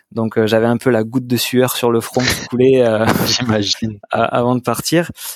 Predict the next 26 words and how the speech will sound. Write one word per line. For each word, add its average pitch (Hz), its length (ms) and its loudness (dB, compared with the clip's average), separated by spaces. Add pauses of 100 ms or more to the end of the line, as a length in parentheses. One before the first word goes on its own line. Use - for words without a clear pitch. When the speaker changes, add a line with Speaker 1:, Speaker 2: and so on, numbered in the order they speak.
(140)
Speaker 1:
Et, 113 220 2
euh, 107 720 2
et 113 300 0
deuxième 127 500 0
coup 131 120 -6
de - 40 -10
sueur 135 300 2
un 120 100 0
peu, 143 380 2
c'est 110 160 -2
une 110 100 0
fois 131 160 0
arrivé 123 220 0
à 120 60 4
l'aéroport, 113 500 0
j'avais, 104 280 -8
j'appréhendais, 123 640 0
en 123 80 2
fait, 131 180 -2
je 117 80 -6
me 110 120 -2
disais 113 180 0
au 127 60 4
moment 117 260 2
où 113 140 0
on, 113 80 -2